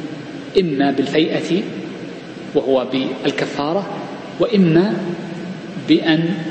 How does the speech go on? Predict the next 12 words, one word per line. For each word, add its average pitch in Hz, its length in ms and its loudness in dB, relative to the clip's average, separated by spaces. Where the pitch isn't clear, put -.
يطلق، 120 440 -2
فإن - 260 4
لم 156 160 2
يطلق 175 380 2
طلق 147 240 0
القاضي 135 360 -2
عليه". - 200 -6
إذن 143 260 4
الحل 185 260 0
فيها، 165 380 0
أو 143 40 4
متى 147 320 0